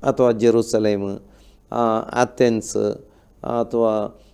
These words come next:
ಬೇರೆ ಬೇರೆ ರೋಮ್ ಪಟ್ಟಣ, ಇದೆಲ್ಲ ಓಲ್ಡ್ ಸಿಟಿ. ಆದರೆ ಡಮಸ್ಕಸ್ ಎಲ್ಲಕ್ಕಿಂತ ಓಲ್ಡ್ ಸಿಟಿ, ಲೋಕದಲ್ಲಿ ಬಹಳ ಹಳೆಯ ಸಿಟಿಗಳಲ್ಲಿ ಒಂದು ಡಮಸ್ಕಸ್. ಅದಕ್ಕೆಲ್ಲ ನಾಲ್ಕು ಸಾವಿರ, ನಾಲ್ಕೂವರೆ ಸಾವಿರ ವರ್ಷಗಳ ಇತಿಹಾಸ ಇದೆ. ಇನ್ನು ಯೆರೂಸಲೇಮ್ ಕೂಡ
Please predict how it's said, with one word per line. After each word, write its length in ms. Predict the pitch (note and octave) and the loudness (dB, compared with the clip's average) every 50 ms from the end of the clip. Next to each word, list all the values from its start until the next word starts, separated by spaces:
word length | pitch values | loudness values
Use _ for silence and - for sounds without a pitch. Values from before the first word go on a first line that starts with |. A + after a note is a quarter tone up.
| _ _ - | _ _ -2
ಬೇರೆ 180 | D3+ D#3+ F3 | 0 0 0
ಬೇರೆ 280 | F3 D#3 C#3 C3 C3 B2 | 0 0 0 0 2 0
ರೋಮ್ 380 | A#2+ A#2 A2 B2 C3+ C3+ A#2+ A2+ | 0 2 2 4 4 2 2 0
ಪಟ್ಟಣ, 320 | - A2+ A2 - G#2 G#2 | -4 -4 -4 -2 -6 -6
ಇದೆಲ್ಲ 400 | A2 A#2 - C#3+ C#3+ D#3 E3+ F3+ D#3+ C#3 C#3+ - - - _ _ _ | -6 -4 -2 0 0 2 2 2 2 0 0 -6 -14 -20 _ _ _
ಓಲ್ಡ್ 280 | C#3 D#3 E3+ E3 D#3+ - | 4 4 4 4 2 0
ಸಿಟಿ. 220 | - - - - | -2 -2 2 2
ಆದರೆ 240 | C#3+ E3 E3+ E3 D#3+ | 2 4 2 2 0
ಡಮಸ್ಕಸ್ 580 | C#3+ C#3+ E3 F#3 G3+ G3 G3+ - F#3+ F3 - D#3 | 0 0 0 0 -2 -4 -2 -4 -4 -2 2 2
ಎಲ್ಲಕ್ಕಿಂತ 480 | C#3 D#3+ F3 F3+ - F#3 F3 E3+ - | 2 2 2 0 -2 -4 -6 -4 -2
ಓಲ್ಡ್ 380 | D3+ C3+ B2+ C#3 E3 E3+ D#3+ D3 | 0 2 6 8 8 8 6 6
ಸಿಟಿ, 320 | - - - - - - - _ _ _ A2 | 2 0 -6 -8 -8 -14 -14 _ _ _ -2
ಲೋಕದಲ್ಲಿ 400 | A2 A2 A2 - B2 A#2+ B2+ B2+ | 0 0 0 0 0 0 0 0
ಬಹಳ 280 | A#2 A2+ B2+ D3+ E3 D#3 C3+ - - - - - _ _ - | 0 0 2 2 2 2 0 -2 -10 -20 -20 -20 _ _ 2
ಹಳೆಯ 180 | A2+ C3 C#3 | 4 4 4
ಸಿಟಿಗಳಲ್ಲಿ 560 | C3+ C#3 - A#2 - A#2 G#2+ A2+ A2 A2 A2 A2 | 2 0 -4 -4 -2 -2 0 0 0 0 0 0
ಒಂದು 260 | G#2+ G#2+ A#2+ C#3 D3 | -2 -2 -2 -2 -2
ಡಮಸ್ಕಸ್. 720 | B2 A#2+ A2+ G#2+ A#2 A2+ - - - - - - - _ _ _ _ _ _ _ _ _ _ _ _ | 0 -2 -2 -2 -4 -8 -8 -12 -16 -18 -18 -20 -20 _ _ _ _ _ _ _ _ _ _ _ _
ಅದಕ್ಕೆಲ್ಲ 320 | - D3+ E3+ E3 E3 D3+ D3+ | -6 -6 -4 -2 0 0 2
ನಾಲ್ಕು 400 | C#3 C3+ C#3 C#3+ C#3+ - - D3+ | 2 2 0 0 -2 -2 -4 -2
ಸಾವಿರ, 320 | C#3 - B2 B2 B2 A#2 | 0 0 2 2 2 2
ನಾಲ್ಕೂವರೆ 520 | A#2+ A#2+ A#2 A#2+ B2+ - - C#3+ C3 A#2+ A#2 | 0 0 -2 -4 -6 -2 0 0 2 2 0
ಸಾವಿರ 300 | A#2 - A2 A2+ A2+ A2+ | -2 0 0 2 2 2
ವರ್ಷಗಳ 520 | A2 A2 G#2 - - A2+ A2 G#2 G#2+ B2+ | 2 0 -2 -4 -4 -4 -2 0 0 0
ಇತಿಹಾಸ 500 | C3+ B2 G#2 - - A#2 A2 G#2 - - | 0 -2 -4 -4 -2 -2 -2 -2 -2 -4
ಇದೆ. 240 | - - - - - - _ - _ _ _ _ _ _ _ _ _ _ _ _ _ _ _ _ _ _ D3+ D#3+ | -6 -4 -4 -6 -8 -12 _ -20 _ _ _ _ _ _ _ _ _ _ _ _ _ _ _ _ _ _ 0 0
ಇನ್ನು 500 | D#3+ D#3 D3+ D3 C#3+ C3 A#2 - - - - _ _ - | 2 4 4 2 2 2 0 -4 -10 -20 -20 _ _ 0
ಯೆರೂಸಲೇಮ್ 600 | D3 E3 F3 F#3+ G3+ G3+ - F3+ E3 E3 D#3+ D3 | 2 4 6 4 4 4 2 2 2 2 0 0
ಕೂಡ 200 | - - F3 | 0 2 4